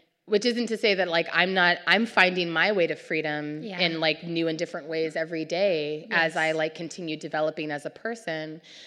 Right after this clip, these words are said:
Speaker 1: But there's a kind of freedom that they are experience-, and, and I did experience this kind of freedom in my identity as a,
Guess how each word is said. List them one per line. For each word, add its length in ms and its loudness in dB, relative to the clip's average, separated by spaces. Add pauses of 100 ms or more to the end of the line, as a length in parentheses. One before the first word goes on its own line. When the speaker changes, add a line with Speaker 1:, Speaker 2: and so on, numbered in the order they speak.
(140)
Speaker 1:
But 140 0
there's 300 2
a 40 0
kind 320 -2
of 100 0
freedom 880 0 (440)
that 420 2
they 220 6
are 140 8
experience-, 760 0
and, 220 4
and 300 6
I 80 4
did 180 -2
experience 640 -6
this 180 -8
kind 260 -6
of 120 -4
freedom 300 -6
in 80 -8
my 200 -4
identity 580 -6
as 240 -6
a, 360 -4